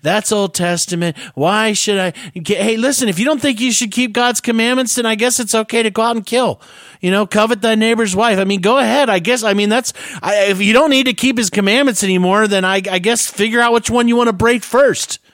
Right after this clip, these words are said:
I'm sorry, folks. The holy things of God are holy,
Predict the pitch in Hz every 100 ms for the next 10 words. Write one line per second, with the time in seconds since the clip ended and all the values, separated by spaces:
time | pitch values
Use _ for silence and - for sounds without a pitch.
0 | _ _ _ _ _ _ _ _ _ _
1 | _ _ _ _ 165 - 226 262 214 147
2 | - 151 165 - - - _ - - -
3 | 160 147 190 254 262 254 226 180 143 185
4 | 190 175 147 - 185 185 151 98 85